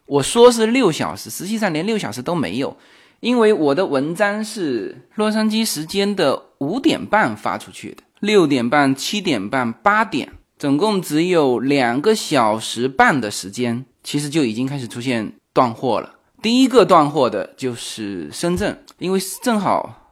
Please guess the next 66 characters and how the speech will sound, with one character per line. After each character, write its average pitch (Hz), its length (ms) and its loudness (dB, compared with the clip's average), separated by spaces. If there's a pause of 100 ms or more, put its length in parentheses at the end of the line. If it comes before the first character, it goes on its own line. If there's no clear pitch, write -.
我 - 80 -4
们 135 140 2
深 202 180 0
圳 214 140 0
的 180 100 2
一 165 40 0
个 165 80 -2
听 185 240 -2
友 131 160 2
啊， 82 240 -4
他 160 180 -6
说 165 160 -2
他 180 140 -2
要 170 100 0
订 165 300 -2
一 160 100 -4
批 175 260 -6
送 175 280 -2
给 98 140 -4
客 - 280 -4
户， - 300 -12 (160)
然 135 120 0
后 202 120 6
把 147 140 6
那 190 120 2
个 160 340 4 (400)
数 - 220 -2
量 196 180 6
一 208 80 0
打 117 220 0
进 151 180 -2
去， 131 440 -6 (100)
就 113 140 -8
首 120 180 -2
先 160 160 2
当 190 140 4
当 196 160 4
网 127 120 4
就 113 320 -4 (200)
说 135 180 -4
没 113 180 0
货， 131 320 -2 (140)
然 147 160 -2
后 208 80 4
他 214 140 0
就 214 120 2
把 147 160 4
这 160 120 0
个 170 260 0 (240)
信 202 180 -4
息 190 160 -2
反 123 160 -2
馈 196 160 0
给 135 200 0
我 123 280 2
嘛。 - 160 -8 (200)
啊， 123 160 0
那 196 80 4
这 311 120 0
个 277 80 6
时 170 120 4
候 156 100 2
我 135 180 4
才 127 220 -2
有 175 260 4
说， 165 460 2